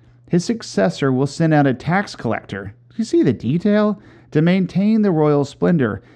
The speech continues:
and in a few years he will be destroyed, yet not in anger or in battle. He will succeed by, he will be succeeded by a contemptible person who have, who have not have given the honor of royalty.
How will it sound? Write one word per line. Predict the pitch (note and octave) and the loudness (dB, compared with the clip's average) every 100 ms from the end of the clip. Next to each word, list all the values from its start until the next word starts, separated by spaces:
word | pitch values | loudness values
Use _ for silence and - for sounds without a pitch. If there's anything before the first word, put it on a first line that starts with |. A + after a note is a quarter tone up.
| - | -6
and | D3+ | 0
in | F#3+ | 2
a | G3+ | 2
few | G3 G#3 | 0 0
years | F3 F#3 A3 D#3+ D3+ | 2 2 2 2 0
he | - F3+ | -2 0
will | F3+ | 2
be | D3+ C#3+ | 4 2
destroyed, | C3+ - E3 D#3 B2 | 0 -2 0 2 2
yet | A#2+ C3+ - - - | 2 -2 -4 -16 -4
not | C#3+ E3 F#3 - | 2 2 0 0
in | E3 - | -2 0
anger | D3 E3 D#3 C#3 B2 | 0 0 0 -2 0
or | C#3+ C3+ | 0 2
in | A#2 | 2
battle. | A2+ A#2+ B2 A2+ G2+ - - - - _ _ - | 0 0 0 -2 -6 -12 -20 -20 -20 _ _ -2
He | G3 | 2
will | G#3 | 2
succeed | G3+ F3+ - - F#3+ F3+ | 2 -6 -6 -2 0 2
by, | D#3 E3 D#3 - - - - - _ _ - | 4 4 2 -4 -20 -20 -20 -20 _ _ 2
he | E3+ | 4
will | F#3 | 6
be | F3+ F3 | 4 0
succeeded | - D3+ - - A#3+ F3 C3+ | 0 -6 -6 0 2 2 0
by | C#3+ C#3 | 0 2
a | C#3+ | 0
contemptible | C#3+ C3+ - G3+ G#3 F#3 E3 D#3 | 0 -4 0 -2 -2 -4 -2 -4
person | D3 - G3 F3+ - G#2+ A2 - - - | -4 -6 -4 -2 -2 -4 -4 -10 -16 0
who | E3+ | 4
have, | E3+ C#3 - - | 4 2 -4 -16
who | - F3 | 0 2
have | D#3 | 4
not | D3 E3 G3 | 2 2 2
have | F3 D3 | 0 0
given | E3+ D#3+ D#3 | 0 2 0
the | C#3+ - | 0 0
honor | D#3 D#3+ C#3 C3 | -2 0 0 0
of | C3 B2 | -2 0
royalty. | C3+ D#3+ D3+ A#2 A2+ G#2 | 2 2 2 0 -4 -6